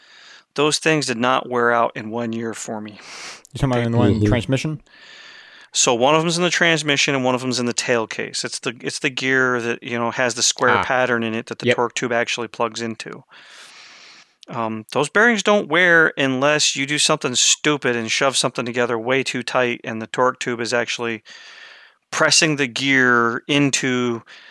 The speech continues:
Speaker 1: the other gear, and your mesh is completely screwed. <laughs> In which case,
Speaker 3: Right.
Speaker 1: you have a few ra-, you have a few radial bearings that may need some attention.
Speaker 3: And
Speaker 1: Those
Speaker 3: some gears, probably.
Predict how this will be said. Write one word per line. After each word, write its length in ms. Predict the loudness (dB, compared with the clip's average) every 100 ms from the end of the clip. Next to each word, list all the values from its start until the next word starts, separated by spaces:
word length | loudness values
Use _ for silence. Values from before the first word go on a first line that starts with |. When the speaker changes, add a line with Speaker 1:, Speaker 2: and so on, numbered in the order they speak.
| -20 -20 _
Speaker 1:
the 200 | -2 2
other 200 | 4 2
gear, 460 | 0 -2 -2 -2 -2 -4
and 360 | -4 -6 -6
your 200 | -6 -6
mesh 360 | -2 0 2 0
is 220 | 0 -4
completely 460 | -4 -4 -4 -2 -2
screwed. 400 | 0 0 -2 -6 -12 -14 -8
<laughs> 320 | -6 -4 0
In 100 | 0
which 220 | 0 0
case, 340 | 4 6 6
Speaker 3:
Right. 100 | 4 -2 -14 -16 -6
Speaker 1:
you 120 | 0
have 220 | 2 2 2 0
a 40 | 0
few 200 | 0 2
ra-, 140 | 2
you 260 | 2 0 -2
have 160 | -2
a 40 | -2
few 140 | -2
radial 280 | 0 0 0
bearings 260 | 0 -2
that 80 | -2
may 140 | -2 -2
need 160 | -4
some 120 | -6
attention. 360 | -6 -4 -6 -10 _ _ _ -20 -20 _ _ _ _ -6 4
Speaker 3:
And 120 | 6
Speaker 1:
Those 120 | 6
Speaker 3:
some 140 | 6
gears, 320 | 8 8 8 6
probably. 560 | 4 6 4 4 2